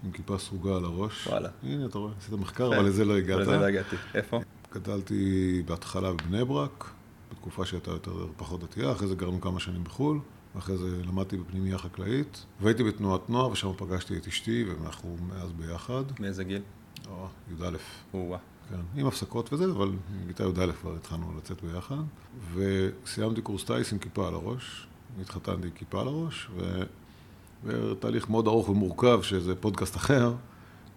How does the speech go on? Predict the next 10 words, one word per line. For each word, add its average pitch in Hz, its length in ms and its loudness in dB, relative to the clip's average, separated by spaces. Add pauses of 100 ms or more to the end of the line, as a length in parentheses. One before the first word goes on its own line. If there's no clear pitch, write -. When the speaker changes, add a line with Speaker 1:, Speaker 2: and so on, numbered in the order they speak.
Speaker 1:
אה, 90 140 0
הכיפה 95 440 0
עברה 92 240 4
מהראש 90 480 2
אל 85 100 -4
הכיס. - 500 -2 (200)
Speaker 2:
באיזה 101 240 -2
שלב 101 260 2
בחיים 101 400 0
ולמה? 95 300 -2